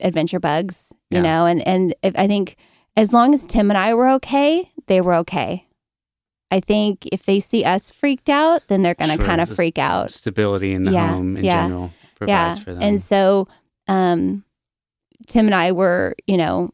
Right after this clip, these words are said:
Speaker 1: on board with each other and our relationship with each other. And,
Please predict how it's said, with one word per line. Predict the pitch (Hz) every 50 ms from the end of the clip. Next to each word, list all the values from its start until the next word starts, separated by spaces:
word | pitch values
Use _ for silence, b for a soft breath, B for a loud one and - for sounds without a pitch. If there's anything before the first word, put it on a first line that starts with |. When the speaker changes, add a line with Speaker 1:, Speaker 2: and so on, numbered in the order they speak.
| _ _
Speaker 1:
on | - 190 190
board | 175 185 180 185 170 175 180 - -
with | 196 185
each | 180 180 -
other | 180 170 175 170 170
and | 165 165
our | 156 156
relationship | 160 165 170 160 - 143 170 165 160 -
with | 160 160
each | 160 -
other. | - 156 160 160 160 160
And, | 160 160 - - - - - 175 185